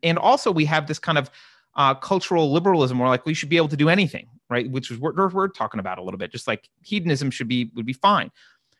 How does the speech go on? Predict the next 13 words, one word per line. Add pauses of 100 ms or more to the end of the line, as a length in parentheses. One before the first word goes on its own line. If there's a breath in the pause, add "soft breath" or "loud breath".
(100)
The
problem
is (480 soft breath)
if
you
have
a
group
like
that (680)
and
you
invite